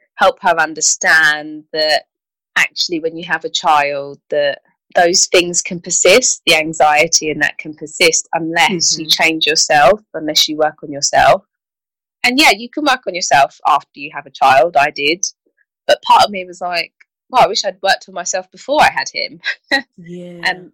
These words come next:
Speaker 1: and my experience might have been very different. So for me, I was, I, it just kept coming into my head that actually he-, there's an opportunity here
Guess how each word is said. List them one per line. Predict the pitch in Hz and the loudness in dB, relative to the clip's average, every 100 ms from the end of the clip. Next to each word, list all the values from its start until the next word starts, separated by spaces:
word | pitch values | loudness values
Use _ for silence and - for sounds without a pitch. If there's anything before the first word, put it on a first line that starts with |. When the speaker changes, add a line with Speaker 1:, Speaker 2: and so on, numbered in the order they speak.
| - | -6
Speaker 1:
and | 185 | -6
my | 185 175 | -2 -4
experience | - - 196 196 165 - | -4 -4 -4 0 -2 -2
might | 175 165 | -6 -8
have | 170 - | -8 -18
been | 165 | -10
very | 165 160 156 | -4 -2 -2
different. | 151 - - 123 101 _ _ _ _ _ | -4 -6 -2 -2 -2 _ _ _ _ _
So | - 175 | -6 -6
for | 170 196 | -6 -10
me, | 196 208 202 | -6 -2 2
I | 156 147 | 2 0
was, | 135 - - - | -4 -10 -12 -4
I, | 170 - | -4 -4
it | - | -6
just | 180 | -6
kept | - - | -4 -4
coming | - 185 170 | -6 -6 -6
into | 165 - | -4 -2
my | 160 151 | 0 -2
head | 185 196 - | -2 -4 -2
that | - | 0
actually | - - 190 | 0 0 -6
he-, | 185 - | -12 -10
there's | 196 180 | -10 -10
an | 190 | -12
opportunity | 175 170 202 214 190 175 160 156 | -14 -8 -6 -4 -4 -4 -10 -8
here | 170 151 - 80 | -2 -2 -2 -6